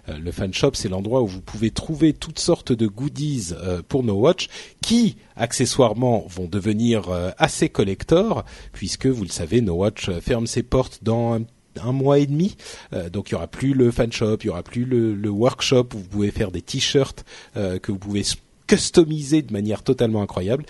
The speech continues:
Donc si vous voulez quand même filer un coup de main à No Watch pour que les choses se <laughs> terminent, euh,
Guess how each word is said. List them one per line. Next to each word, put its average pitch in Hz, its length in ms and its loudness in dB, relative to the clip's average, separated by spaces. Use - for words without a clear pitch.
Donc 98 140 -2
si - 160 -4
vous 156 120 -2
voulez 160 200 4
quand 160 180 2
même 165 220 2
filer 156 240 -2
un 143 80 2
coup - 160 -4
de 139 80 0
main 147 100 4
à 143 40 4
No 143 120 6
Watch 135 280 6
pour - 180 0
que - 80 -2
les 113 120 2
choses 127 260 2
se 123 100 0
<laughs> - 140 -8
terminent, 123 500 2
euh, 104 180 2